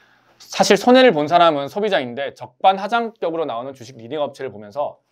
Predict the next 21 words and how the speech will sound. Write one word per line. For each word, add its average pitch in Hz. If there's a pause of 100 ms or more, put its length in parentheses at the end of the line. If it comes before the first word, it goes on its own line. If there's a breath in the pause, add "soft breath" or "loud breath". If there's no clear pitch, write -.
(140)
분통을 196
터뜨리는 214
의뢰인분들이 147
굉장히 127
많습니다. 95 (680)
상담을 190
통해서 151 (320)
의뢰인의 165
구체적인 180
피해 196
상황을 196 (280)
검토하고 135 (260)
주식 139
리딩 147
업체나 147
영업 143
담당자가 123 (260 soft breath)
자본시장법 190
위반 143
사항을 151 (140)
뭐 117